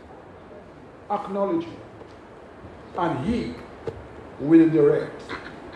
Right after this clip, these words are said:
your path. The, our problem is ever so often, we do not consult God before we do whatever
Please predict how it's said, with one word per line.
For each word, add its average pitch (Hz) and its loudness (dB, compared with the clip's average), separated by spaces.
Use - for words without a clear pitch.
your 151 4
path. - -2
The, 147 2
our 151 2
problem 247 8
is - -2
ever 226 8
so 233 6
often, - 0
we 170 2
do 165 2
not 202 6
consult 170 2
God 160 6
before 147 2
we 160 6
do 160 2
whatever 160 6